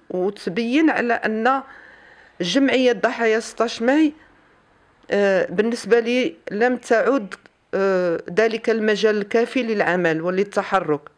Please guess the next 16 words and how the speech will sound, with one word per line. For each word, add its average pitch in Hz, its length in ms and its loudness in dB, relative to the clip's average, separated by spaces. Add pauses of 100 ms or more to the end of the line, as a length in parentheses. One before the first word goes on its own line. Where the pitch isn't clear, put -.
(520)
فأسسنا 214 840 -2 (120)
الجمعية 180 580 -4
المغربية 196 680 -4
لضحايا 185 480 -6
الإرهاب 160 400 -2 (640)
اللي 202 200 -2
كتضم 175 560 -2 (560)
بالإضافة 208 580 -2
إلى 190 260 -2
ضحايا 185 420 -2
الإرهاب 175 460 -2
ديال 214 280 -2
ستاش - 380 -4
ماي 180 180 0
وديال 190 500 -2 (560)
أركانا، 185 520 0